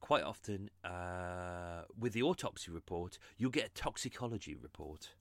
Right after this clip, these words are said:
Now, I know that you think toxicology, you probably think, "Well, we just learn, if someone's been poisoned, we,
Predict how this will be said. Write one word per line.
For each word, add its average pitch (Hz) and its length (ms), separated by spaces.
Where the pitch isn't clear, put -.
Now, 131 300
I 139 60
know 180 140
that 160 140
you 131 80
think 127 220
toxicology, 120 680
you 113 240
probably 131 280
think, 127 260
"Well, 214 320
we 156 120
just 170 200
learn, 143 320
if - 100
someone's 202 280
been 123 180
poisoned, 95 600
we, 135 240